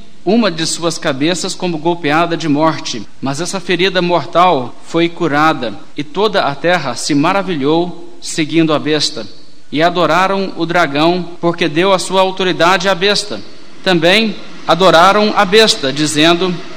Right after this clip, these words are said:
"Quem é semelhante à besta? Quem pode pelejar contra ela?" Foi-lhe dada uma boca que proferia arrogâncias e blasfêmias, e autoridade para agir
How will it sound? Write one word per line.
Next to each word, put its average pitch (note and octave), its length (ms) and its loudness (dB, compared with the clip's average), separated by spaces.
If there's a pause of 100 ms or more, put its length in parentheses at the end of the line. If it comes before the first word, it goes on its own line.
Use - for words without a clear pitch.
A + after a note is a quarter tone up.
(220)
"Quem C4 200 2
é A3+ 60 2
semelhante G3+ 640 2
à D#3 60 4
besta? E3 500 0 (340)
Quem A#3+ 200 0
pode G3 360 0
pelejar F3+ 540 2
contra F3+ 360 2
ela?" D3 420 0 (800)
Foi-lhe F#3+ 320 0
dada C#3+ 640 0 (360)
uma D3+ 180 0
boca D#3 520 0 (140)
que D#3+ 120 -6
proferia E3 520 0
arrogâncias D#3+ 960 -2
e B2 40 -10
blasfêmias, D3+ 880 -2 (100)
e B2 60 -6
autoridade D#3 760 0
para E3+ 360 -2
agir C#3+ 480 -2